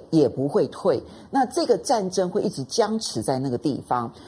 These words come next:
那现在呢，付出最大代价，除了俄罗斯付出极大代价之外，乌克兰当然是战场，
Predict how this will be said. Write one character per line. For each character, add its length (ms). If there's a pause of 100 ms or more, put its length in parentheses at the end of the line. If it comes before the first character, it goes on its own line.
(160)
那 140
现 340
在 220
呢， 160
付 180
出 160
最 180
大 200
代 180
价， 220
除 120
了 100
俄 100
罗 160
斯 160
付 160
出 120
极 160
大 160
代 200
价 220
之 180
外， 240 (460)
乌 120
克 180
兰 280
当 120
然 120
是 120
战 320
场， 240